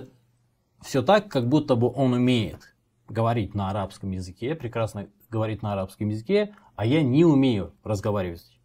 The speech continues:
на арабском языке. Мне, как человеку, который прекрасно знаком с научным методом ведения дискуссии и с научным отношни-, отношением к этому процессу, я прекрасно понимаю, что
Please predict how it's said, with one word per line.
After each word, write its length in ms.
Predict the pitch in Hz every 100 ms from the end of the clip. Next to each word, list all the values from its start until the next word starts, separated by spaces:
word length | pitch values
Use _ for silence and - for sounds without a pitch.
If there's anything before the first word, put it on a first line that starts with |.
| _ -
на 120 | 101
арабском 360 | 95 92 90
языке. 300 | 87 95 - - _ _ _ _ _ _ _ _ _ _ _ _ _ _ _ _ _ _ -
Мне, 300 | 135 254 269
как 200 | 180 -
человеку, 520 | - 147 151 143 113
который 280 | 110 127 113
прекрасно 600 | 135 135 170 151 117 110
знаком 440 | 110 131 147 110
с 100 | -
научным 600 | 117 127 131 - 101 90 - _ _ _ -
методом 480 | 127 151 - 107 104
ведения 360 | 120 127 117
дискуссии 760 | 104 113 - 214 247 - 101 - _
и 80 | -
с 100 | 123
научным 500 | 139 156 160 127 110
отношни-, 480 | 107 117 110 131 175
отношением 920 | - 113 127 113 202 220 180 120 87 - - - - - _ _ -
к 80 |
этому 380 | 165 151 120 110
процессу, 400 | - 127 127 117 151
я 100 | 170
прекрасно 460 | 117 - 175 147
понимаю, 600 | - 156 170 147 95 -
что 400 | - - 107 95